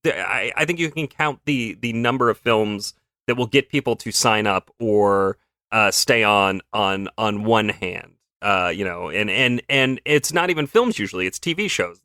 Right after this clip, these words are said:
things like Stranger Things or The Mandalorian,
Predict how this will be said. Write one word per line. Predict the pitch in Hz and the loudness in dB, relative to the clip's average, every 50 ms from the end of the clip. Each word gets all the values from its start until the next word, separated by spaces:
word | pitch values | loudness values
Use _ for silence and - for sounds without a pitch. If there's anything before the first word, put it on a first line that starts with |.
| _ - | _ -6
things | 113 113 107 117 | -6 -4 0 2
like | 110 104 - | 0 2 2
Stranger | - - 160 156 131 104 87 | 0 2 2 2 2 -2 -4
Things | - 90 - 71 _ _ _ _ _ _ _ _ _ _ - | -6 -6 -8 -8 _ _ _ _ _ _ _ _ _ _ -2
or | 113 113 113 110 | 2 4 4 4
The | 107 110 | 4 4
Mandalorian, | 117 117 120 120 120 120 135 143 123 95 85 85 - 55 | 2 2 4 4 6 8 8 8 8 6 4 0 -6 -12